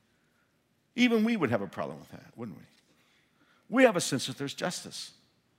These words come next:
And really, all that is happening when you look at Christ dying on the cross is justice,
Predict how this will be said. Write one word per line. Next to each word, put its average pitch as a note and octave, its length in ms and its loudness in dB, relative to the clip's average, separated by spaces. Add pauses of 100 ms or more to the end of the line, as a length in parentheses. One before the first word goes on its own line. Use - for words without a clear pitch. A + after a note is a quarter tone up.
(1040)
And F#3+ 120 4
really, B3 220 8
all G#3 240 6
that B3 140 6
is G3+ 100 0
happening G3+ 480 2
when E3+ 100 2
you E3 120 2
look G#3+ 180 2
at F3 240 -6
Christ F3 680 4 (140)
dying E3+ 540 4
on F3+ 140 2
the E3 80 0
cross E3 520 2 (300)
is C#3 140 -2
justice, - 720 2